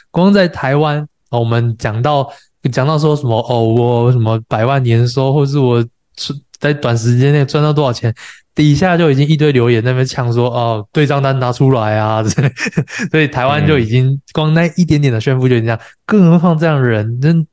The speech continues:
Speaker 1: 哪，嗯，一堆人，一堆网-，网民、酸民都完全受不了这样的一个谩骂，所以就开始去攻击他。所以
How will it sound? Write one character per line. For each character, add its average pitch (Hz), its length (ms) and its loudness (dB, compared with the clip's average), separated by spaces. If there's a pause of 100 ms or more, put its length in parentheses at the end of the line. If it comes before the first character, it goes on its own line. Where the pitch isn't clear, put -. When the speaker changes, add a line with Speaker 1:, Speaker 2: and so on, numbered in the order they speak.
(160)
Speaker 1:
哪， 127 360 0 (120)
嗯， 143 180 0 (140)
一 180 80 2
堆 185 280 2
人， 147 320 2
一 180 60 2
堆 180 180 2 (220)
网-， 113 380 0
网 113 120 0
民、 107 320 0
酸 151 220 0
民 127 180 4 (360)
都 165 100 -2
完 139 200 0
全 123 220 2
受 151 280 0
不 135 100 0
了 104 160 0
这 107 100 -2
样 113 200 -4
的 104 160 2
一 104 80 0
个 104 180 0
谩 113 160 -2
骂， 107 180 -2 (380)
所 131 140 0
以 117 80 2
就 127 160 0
开 120 200 -4
始 110 220 0
去 113 260 2
攻 131 220 -2
击 110 160 -2
他。 110 240 -4 (420)
所 226 140 0
以 165 220 0